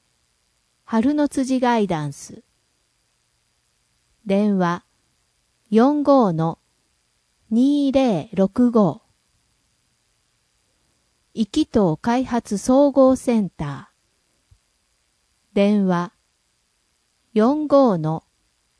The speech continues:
三六九三。休館日、火曜。クオリティライフセンター、翼。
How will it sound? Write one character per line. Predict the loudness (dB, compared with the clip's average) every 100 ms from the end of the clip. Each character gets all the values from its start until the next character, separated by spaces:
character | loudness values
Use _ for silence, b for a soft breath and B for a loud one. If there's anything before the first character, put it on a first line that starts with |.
| _ _ _ _
三 | -8 -4 -2 -2 0
六 | -2 -2 -8 -10 _
九 | -2 0 0
三。 | -2 -4 -4 -6 _ _ -20 _ _ _ _ _ _ _ _ _ _ _ -2
休 | 2 2
館 | 0 -2 -2 -6
日、 | -10 -14 _ _ _ _ _ _
火 | -6 -2
曜。 | 2 2 0 -4 _ _ _ _ _ _ _ _ _ _ _ _ _ _ _ _ _ _ _
ク | 0 4
オ | 4
リ | 2
テ | -4 -4
ィ | -2
ラ | -2 -2
イ | -4
フ | -6
セ | -4 -4
ン | -2
タ | -6 -10 -10 -14
ー、 | _
翼。 | -8 -4 -4 -4 -10 -10